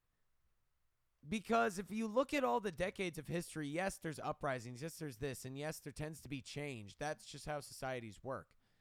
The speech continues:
But in the sixties, it was about destroying the establishment, but in, like, a peaceful way, and questioning all authority, not going to war,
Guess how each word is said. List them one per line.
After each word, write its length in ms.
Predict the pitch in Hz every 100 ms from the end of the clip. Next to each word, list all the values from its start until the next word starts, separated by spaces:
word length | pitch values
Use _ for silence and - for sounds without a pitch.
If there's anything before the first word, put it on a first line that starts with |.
| _ - - _ _ _
But 300 | 208 208 139 - _ _ _ _ _ _ _ _ -
in 100 | 180
the 60 |
sixties, 720 | 170 226 220 214 208 202 165 - _ _ _ _ -
it 160 | 180
was 320 | 170 160 147 160
about 460 | 156 160 160 - -
destroying 640 | - 147 - 170 180 202 190
the 80 | 175
establishment, 720 | - 160 156 139 - 143 - -
but 160 | 135
in, 180 | 135 135
like, 200 | 123 120
a 60 | 110
peaceful 560 | - 175 - 160 147
way, 380 | 127 120 113 110 - _ _ _ _
and 400 | - 135 123 117 101 - _ _ _
questioning 480 | - 175 180 170 156
all 280 | - 147 185
authority, 680 | 202 151 135 131 123 123 117 - _ -
not 300 | 120 180 202
going 300 | 170 175 165
to 80 | 151
war, 460 | 117 113 110 104